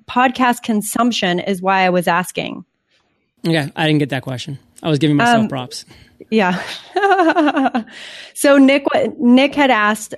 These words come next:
Speaker 1: um, "What do you plan to do in the next year to help people learn?" Uh, and we thought it was how to podcast, but actually what he was asking is about, like, ha-,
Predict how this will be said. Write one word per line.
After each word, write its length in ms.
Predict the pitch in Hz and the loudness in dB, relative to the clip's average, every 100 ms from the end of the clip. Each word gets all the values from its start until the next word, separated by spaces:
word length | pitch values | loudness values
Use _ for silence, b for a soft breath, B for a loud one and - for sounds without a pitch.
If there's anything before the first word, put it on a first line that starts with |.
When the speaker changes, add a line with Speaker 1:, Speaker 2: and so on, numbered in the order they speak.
| - | -4
Speaker 1:
um, 400 | 220 208 202 202 | -2 0 -2 0
"What 120 | 240 | 2
do 60 | 254 | 2
you 80 | |
plan 260 | 269 269 240 | 0 0 0
to 80 | 233 | 2
do 140 | 220 | 2
in 80 | 220 | 0
the 60 | 214 | 0
next 240 | 208 208 | -2 -2
year 180 | 202 202 | 0 0
to 140 | 196 208 | 0 0
help 220 | 214 208 | 0 0
people 500 | 220 208 208 196 196 | -2 0 2 2 -2
learn?" 480 | - 208 202 196 196 - _ | -2 0 2 0 -2 -8 _
Uh, 140 | 214 220 | -4 -2
and 220 | 220 220 220 | 0 0 0
we 100 | 233 | 0
thought 260 | 233 214 | 2 2
it 80 | 202 | 2
was 140 | 208 202 | 0 0
how 160 | 202 | 0
to 100 | 196 | 0
podcast, 500 | 190 190 190 226 226 - | 0 0 0 0 0 0
but 140 | 196 | 0
actually 340 | - 214 226 226 | 0 -2 0 0
what 160 | 214 208 | 2 2
he 120 | 214 | 0
was 120 | 196 | 0
asking 440 | 180 208 - 247 | 0 -2 -2 -4
is 160 | 247 202 | -2 -2
about, 320 | 196 196 190 | 0 0 2
like, 320 | 190 185 - b b b b _ | 0 -2 -4 b b b b _
ha-, 200 | - - | -6 -6